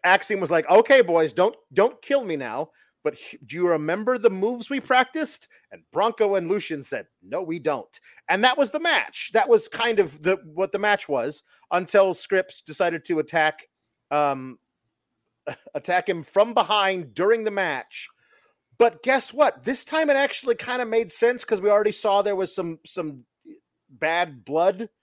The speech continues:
between, like, not bad blood, but, like, uh, "Hey, you need to stop just doing stuff for me w-, without my say-so."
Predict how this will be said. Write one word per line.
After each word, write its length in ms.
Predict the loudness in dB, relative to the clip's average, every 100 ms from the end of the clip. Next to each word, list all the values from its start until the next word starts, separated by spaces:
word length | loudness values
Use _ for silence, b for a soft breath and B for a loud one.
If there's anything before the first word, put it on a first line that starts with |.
| _ _ _ _
between, 420 | -8 -4 -4 -2
like, 120 | -4 -2
not 220 | -2 0
bad 240 | 0 2
blood, 200 | 2 2
but, 100 | 2
like, 300 | 0 -2 -4 -18 _ _ _ _ _ _ _
uh, 200 | 0 0
"Hey, 340 | 2 2 2 -2
you 180 | -6
need 120 | -8 -8
to 60 |
stop 400 | 0 2 2 -2 _
just 260 | -12 -12 -6
doing 240 | -4 -4
stuff 260 | -4 -6 -6
for 80 | -8
me 140 | -10
w-, 200 | -8 -8 -6
without 220 | -6 -6
my 120 | -8
say-so." 640 | -8 -8 -8 -8 -8 -10